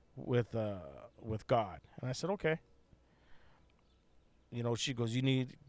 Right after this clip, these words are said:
God will take care of you." And, and then I tell her, "Why,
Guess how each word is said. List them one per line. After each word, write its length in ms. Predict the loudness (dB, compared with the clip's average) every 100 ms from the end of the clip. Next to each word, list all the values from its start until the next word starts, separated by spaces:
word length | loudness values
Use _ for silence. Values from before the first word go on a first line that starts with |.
| -6
God 260 | 6 8 8
will 100 | 6
take 200 | 0 -2
care 240 | 4 6
of 100 | 6
you." 220 | 2 0 0
And, 220 | -2 -2 -6 _ _ -8
and 120 | -2
then 120 | 0 4
I 200 | 6 6
tell 260 | 6 4
her, 340 | 2 2 0 -4 -14 -20 -20 _
"Why, 800 | -6 4 10 12 12 12 10 6